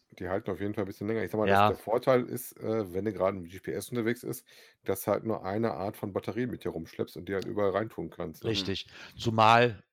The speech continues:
Speaker 2: dann auch einfach diese, diese auch einfach länger halten, ne? Weil ganz ehrlich, wenn ich die Phoenix, die ich hier habe,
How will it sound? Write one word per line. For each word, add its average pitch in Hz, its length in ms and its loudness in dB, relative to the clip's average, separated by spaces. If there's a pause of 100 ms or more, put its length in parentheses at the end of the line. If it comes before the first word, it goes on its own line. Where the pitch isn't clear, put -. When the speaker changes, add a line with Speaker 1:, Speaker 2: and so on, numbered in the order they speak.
(100)
Speaker 2:
dann 107 180 -4
auch 110 120 -2
einfach 110 340 2
diese, 113 360 -2
diese 104 300 -8
auch 110 80 -2
einfach 117 240 -2
länger 117 340 2
halten, 117 360 2
ne? 110 200 2
Weil 98 440 2
ganz 113 220 -2
ehrlich, 113 240 0
wenn 110 120 2
ich 107 120 -6
die 110 100 -4
Phoenix, 123 440 -2
die 107 120 -6
ich 101 80 -6
hier 110 240 2
habe, 117 360 4